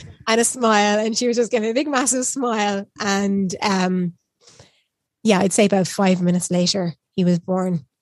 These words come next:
Speaker 2: Um,
Speaker 1: Oh my goodness. Oh,
Speaker 2: yeah.
Speaker 1: so cool.
Speaker 2: Yeah. So it was, there was a couple of contractions. And I remember her saying, "Now,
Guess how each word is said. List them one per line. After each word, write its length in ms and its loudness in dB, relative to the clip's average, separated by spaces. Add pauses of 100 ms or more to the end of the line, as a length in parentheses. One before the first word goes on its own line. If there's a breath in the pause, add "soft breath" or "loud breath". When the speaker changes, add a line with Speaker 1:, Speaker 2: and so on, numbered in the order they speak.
(160)
Speaker 2:
Um, 240 4
Speaker 1:
Oh 80 4
my 160 2
goodness. 520 -6
Oh, 240 -6
Speaker 2:
yeah. 260 0
Speaker 1:
so 160 -4
cool. 440 -18 (180)
Speaker 2:
Yeah. 340 0
So 320 4
it 40 2
was, 280 2 (180)
there 180 0
was 160 0
a 60 0
couple 260 0
of 60 -2
contractions. 680 -2
And 160 -4
I 20 2
remember 360 2
her 140 0
saying, 600 0 (1600)
"Now, 360 -2